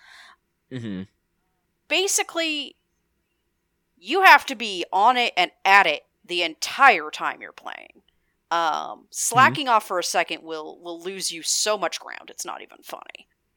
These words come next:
Speaker 2: It can be a little frustrating when your opponent kills you completely off, you're like, "Great."
Speaker 1: Yeah, there's definitely moments where it, you do feel a little power is like, "Oh, you killed all the guys over there, and I just don't get to do anything, you, 'cause you killed all the guys over there."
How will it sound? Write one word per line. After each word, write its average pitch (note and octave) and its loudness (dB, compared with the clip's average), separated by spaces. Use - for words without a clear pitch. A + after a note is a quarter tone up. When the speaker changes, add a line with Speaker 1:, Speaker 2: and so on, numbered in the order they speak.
Speaker 2:
It F#3+ -4
can A3+ -12
be A3 -2
a G#3+ -2
little G3+ -4
frustrating A#3 0
when F#3+ -8
your E3 -8
opponent E3+ -8
kills F3+ -4
you F#3+ -16
completely F#3 -10
off, F#3+ 0
you're E3 -6
like, F3+ -2
"Great." F#3+ 0
Speaker 1:
Yeah, C#3+ -4
there's C#3+ -4
definitely E3 -4
moments A#2 -4
where G#2 -2
it, F#2 -8
you G2+ -10
do G#2+ -2
feel G2+ -2
a F#2 -2
little F2 -2
power F2 -4
is E2 -12
like, E2+ -10
"Oh, G2+ 0
you F#2+ -2
killed G2 -4
all F2 -2
the E2+ -6
guys F2 -4
over D#2+ -8
there, D#2+ -6
and D2+ -10
I C#2+ -6
just D#2 -12
don't F2+ -10
get G2+ -12
to A#2+ -10
do D#3 -2
anything, F2+ -8
you, F2+ -10
'cause E2 -14
you F2+ -8
killed F#2 -8
all F#2+ -8
the A2+ -8
guys A#2+ 0
over D#2+ -8
there." D2+ -12